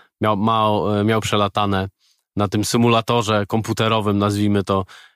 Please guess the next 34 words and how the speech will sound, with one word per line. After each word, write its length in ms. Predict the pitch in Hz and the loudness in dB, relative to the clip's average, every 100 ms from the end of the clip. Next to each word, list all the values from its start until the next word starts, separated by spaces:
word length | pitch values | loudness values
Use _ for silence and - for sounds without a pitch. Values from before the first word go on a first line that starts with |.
| - | -6
kilka 260 | 113 117 | -2 -2
tysięcy 380 | - 123 113 117 | -2 -2 -2 0
godzin. 320 | 113 113 143 | 0 0 2
No 100 | 135 | 4
i 80 | 151 | 2
okazało 460 | 143 135 131 123 123 | 2 0 0 0 0
się, 140 | 135 | -2
że 140 | 131 135 | -2 -2
tak, 260 | 156 110 101 | -2 -2 -2
że 120 | 98 | -2
to 120 | 110 | -2
działa, 420 | 104 98 87 80 | 0 0 0 -2
że 100 | 95 | 0
można 260 | 104 101 101 | 0 0 0
się 140 | - | 0
nauczyć 360 | 104 101 101 98 | 2 2 0 -2
latania 360 | 98 104 101 | 0 0 0
samolotem 640 | 95 101 98 98 101 98 101 - - _ _ _ 110 | 0 0 2 2 2 -2 -2 -8 -20 _ _ _ -8
dzięki 420 | 104 117 104 110 | 0 0 0 -2
grze 260 | 101 123 | 0 -2
komputerowej. 760 | 117 107 110 104 95 95 120 135 - - - | 0 -2 -2 0 0 2 2 0 -4 -20 -10
Oczywiście 460 | 131 135 139 135 | -4 -2 0 2
nie 120 | 131 | 2
wiem, 160 | 131 123 | 2 2
ile 160 | 120 113 | 2 2
było 200 | 117 107 | 2 0
w 60 | |
tym 160 | - 113 | 0 0
umiejętności, 600 | 113 117 104 123 - 113 | 2 2 0 -2 -2 -2
ile 180 | 110 104 | 0 -2
szczęścia, 480 | - 117 123 117 | -2 -2 -2 -2
a 60 | 107 | 0
ile 220 | 113 107 | 2 0
jeszcze 360 | 101 - 107 | 0 -2 -2